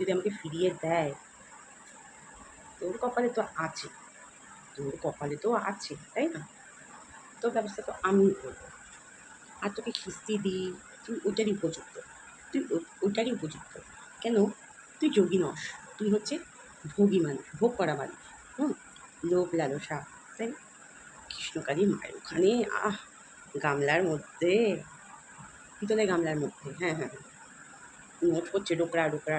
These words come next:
ডোকরা, প্যাসা, প্যাসা, প্যাসা। আমিও যদি কৃষ্ণকালী মা আনি, তাহলে আমার এখানেও চলে আসবে। তো আমার এখানেও রোকড়া পড়বে,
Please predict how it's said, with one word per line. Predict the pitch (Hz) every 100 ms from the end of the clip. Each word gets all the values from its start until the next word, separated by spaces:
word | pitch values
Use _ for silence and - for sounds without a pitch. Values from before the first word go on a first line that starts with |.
| 143
ডোকরা, | 143 143 - - -
প্যাসা, | 175 170 180 175
প্যাসা, | - - - -
প্যাসা। | - - - - - - - - - - - - - - - - - - 151
আমিও | 151 202
যদি | 233 240
কৃষ্ণকালী | 214 233 220 214 214
মা | 196
আনি, | 185 196 - - - - - - - - -
তাহলে | 156 170 175 - 156
আমার | 156 165
এখানেও | 180 220 233
চলে | 214 202
আসবে। | 196 - 190 - - - - - - - - - - - - - - - -
তো | 170 156
আমার | 147 147
এখানেও | 165 226 269 330 - - - - - - 190
রোকড়া | 214 202 196 185
পড়বে, | 165 160